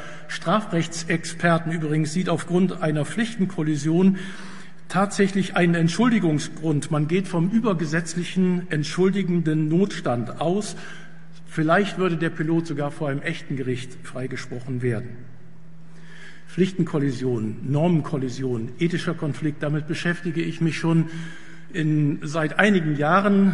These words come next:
relativ intensiv. Natürlich nicht im Zusammenhang mit Terror,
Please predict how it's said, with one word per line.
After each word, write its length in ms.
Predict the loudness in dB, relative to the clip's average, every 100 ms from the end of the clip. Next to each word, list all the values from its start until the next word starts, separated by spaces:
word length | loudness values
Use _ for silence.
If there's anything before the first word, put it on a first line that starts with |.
| 4
relativ 500 | 2 2 2 -2 2
intensiv. 920 | 2 2 2 2 2 2 2 -2 -8 -6
Natürlich 420 | -2 2 2 4
nicht 380 | 2 2 -2 -4
im 160 | -4
Zusammenhang 640 | -2 0 2 2 2 2 2
mit 280 | 0 -4
Terror, 640 | -6 -2 0 4 4 4